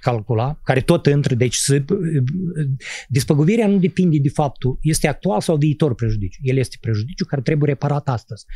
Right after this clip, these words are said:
Problema este dacă el este cert.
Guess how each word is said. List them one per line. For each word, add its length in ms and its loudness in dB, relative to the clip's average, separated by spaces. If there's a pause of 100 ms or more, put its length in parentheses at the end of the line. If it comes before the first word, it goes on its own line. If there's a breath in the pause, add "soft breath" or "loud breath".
(120)
Problema 520 2 (100)
este 520 -2 (300 soft breath)
dacă 840 -2
el 240 2
este 280 -2
cert. 380 -4